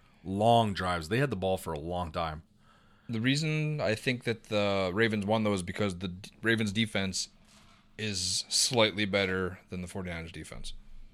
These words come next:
Speaker 1: Really? You think they're better?
Speaker 2: Yes.
Speaker 1: I think, I just think, I thought it was offense was better. Purdy had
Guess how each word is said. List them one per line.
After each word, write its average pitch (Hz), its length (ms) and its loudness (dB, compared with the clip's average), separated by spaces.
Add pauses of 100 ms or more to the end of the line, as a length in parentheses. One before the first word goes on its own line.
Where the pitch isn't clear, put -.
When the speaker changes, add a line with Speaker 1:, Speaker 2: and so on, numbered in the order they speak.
(420)
Speaker 1:
Really? 127 320 10
You 131 80 10
think 143 180 4
they're 90 100 0
better? 101 400 2 (120)
Speaker 2:
Yes. - 420 -2 (480)
Speaker 1:
I - 80 0
think, 101 260 -2 (220)
I - 80 2
just 165 180 0
think, 82 280 -4
I - 120 -2
thought 113 260 -6
it 90 60 -2
was 80 180 -6
offense 90 500 0
was 87 100 -10
better. 82 400 -6 (380)
Purdy 147 340 2
had 101 160 -4